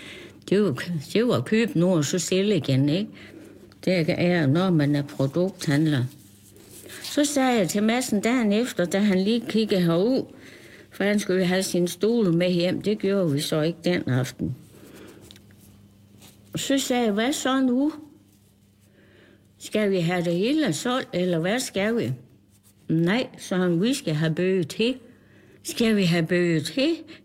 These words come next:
"Ja, det skal vi. Det er vi nødt til, fordi når så måneder være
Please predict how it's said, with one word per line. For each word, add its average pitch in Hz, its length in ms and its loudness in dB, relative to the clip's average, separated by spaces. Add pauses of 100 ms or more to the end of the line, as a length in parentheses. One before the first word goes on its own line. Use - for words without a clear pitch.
"Ja, 226 140 2
det 226 240 0
skal 220 360 -2
vi. 277 120 -2 (340)
Det 349 160 2
er 170 40 2
vi 151 180 0
nødt 190 360 0
til, 180 200 -2
fordi 170 440 -2 (540)
når 285 200 2
så 285 200 0
måneder 285 400 0
være 190 440 0